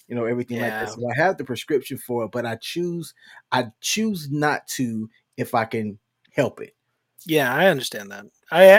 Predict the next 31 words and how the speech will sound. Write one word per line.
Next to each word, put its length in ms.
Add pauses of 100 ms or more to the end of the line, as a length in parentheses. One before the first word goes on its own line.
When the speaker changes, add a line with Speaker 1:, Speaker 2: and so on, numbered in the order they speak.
(140)
Speaker 2:
I've 80
Speaker 1:
Um, 0
Speaker 2:
had 200
Ambien 440
before, 320
and 100
that 80
was 120
bad 280
business 400
for 160
me. 240 (360)
Speaker 1:
Yep, 260 (360)
yep. 360 (120)
But 280
see, 380
let 100
me 80
see. 240
But 240
see, 440 (920)
internally, 880 (260)
like 180
I 80
said, 540
that's 220
really 200
about 260
the 100
only 240
thing. 540